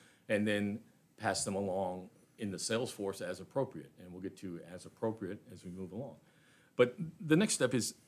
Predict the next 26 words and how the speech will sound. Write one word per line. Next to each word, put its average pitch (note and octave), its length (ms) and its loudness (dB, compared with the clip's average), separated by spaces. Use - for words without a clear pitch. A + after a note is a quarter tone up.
get E3+ 220 4
the C3+ 100 6
efficiency B2 560 4
down. D#2 320 -12
What A#2 200 2
are D#3 40 6
you C3+ 80 6
doing A#2+ 420 6
to G#2+ 120 -6
generate F#2 420 0
leads? D#2+ 420 -14
And, G2+ 360 0
you G#2 100 -4
know, F2+ 340 -6
we A2 100 0
can A2 120 0
go G#2+ 120 4
back G#2 280 4
to A#2 80 -4
the G#2+ 120 0
old G2+ 220 0
days. G2+ 300 -2
In F#2+ 80 -8
ninety-eight, F#2+ 480 -6
I G2+ 120 -6
joined G2 440 -8